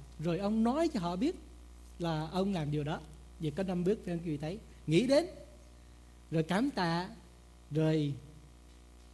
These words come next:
cầu nguyện cho họ, cầu, à, thay, và rồi nói cho họ biết việc ông đã làm cho họ. À, Apollo nghĩ đến cái tín hữu tại Philippines và ông không, ông muốn nhấn mạnh,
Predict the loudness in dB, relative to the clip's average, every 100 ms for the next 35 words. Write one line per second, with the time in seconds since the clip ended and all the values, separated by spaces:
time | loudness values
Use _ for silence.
0 | 2 4 6 6 4 2 -2 -2 -4 -4
1 | -8 -18 -20 -20 -20 -4 2 2 2 -2
2 | -8 -8 -4 -4 -4 -2 0 0 -4 -12
3 | -20 -20 -12 -4 -2 0 0 0 -2 -4
4 | -10 -6 0 0 0 -4 -2 -2 -6 -8
5 | -8 -4 -4 -4 -4 -4 -6 -8 -6 -4
6 | -4 -6 -10 -16 -20 -20 -20 -20 -20 -20
7 | -20 -20 -10 -6 -4 -4 -4 -2 2 4
8 | 6 4 4 2 2 -2 0 0 0 -2
9 | -2 0 -2 0 0 0 -6 -8 -2 0
10 | 0 0 0 0 4 4 4 4 4 2
11 | 2 0